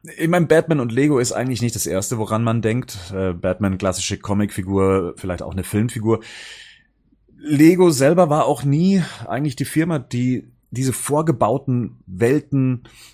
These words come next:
groß propagiert hat. Also, äh, sie sind ja bekannt geworden eben durch die Produktion von solchen Spielsteinen, indem man eben seine eigene Welt erschaffen kann. Und Lego selber gibt's ja seit Anfang der dreißiger Jahre, neunzehnhundertzweiunddreißig ungefähr,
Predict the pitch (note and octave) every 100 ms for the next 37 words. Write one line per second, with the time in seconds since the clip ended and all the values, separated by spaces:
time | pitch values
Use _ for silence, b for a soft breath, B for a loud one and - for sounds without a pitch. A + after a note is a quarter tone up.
0 | _ - A#2+ C3+ - B2 A#2 B2+ G#3 A2
1 | D#2+ F2+ F2+ - F#2+ F#2+ G2 B2+ A#2+ G#2+
2 | - A2+ - G2 G2+ G2+ - F#2 F2+ F2
3 | G#2+ - F2+ F#2+ E2 G2+ G2+ F#2+ F2 F2
4 | F#2 - A2+ A2+ - - - G2+ F#2 G#2+
5 | A#2+ F#2 D#2 F2 E2+ F2 C#2+ F2+ F#2 F2
6 | F#2 F#2+ - - G#2 - G#2 G2+ G2+ D#2
7 | F#3+ - - - - - _ - B2 A#2+
8 | C3 C3+ A2+ - A#2+ A2 G2 E2+ - _
9 | - - - F#2+ G2+ B2 A2+ - - -
10 | - - - G2+ A2+ A#2+ G#2+ - F2 A2+
11 | - A#2 G#2 F#2 G2+ B2 A2 G#2 A#2 A2
12 | G#2+ G2+ A#2 D2+ A2 A#2+ A2+ A2+ - A2+
13 | A2+ A#2